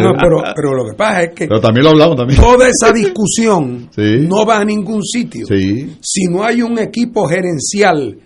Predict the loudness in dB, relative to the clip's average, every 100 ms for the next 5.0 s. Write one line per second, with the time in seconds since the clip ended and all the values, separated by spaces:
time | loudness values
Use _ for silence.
0 | _ _ -10 -4 -2 0 0 -2 -6 -12
1 | -8 -6 -4 -4 -4 -8 -8 -8 -10 -12
2 | -10 -10 -8 -8 -4 0 0 -2 -8 _
3 | _ _ _ _ _ -4 -2 -4 -6 -8
4 | -8 -6 -4 -4 -4 -4 -4 -4 -2 -4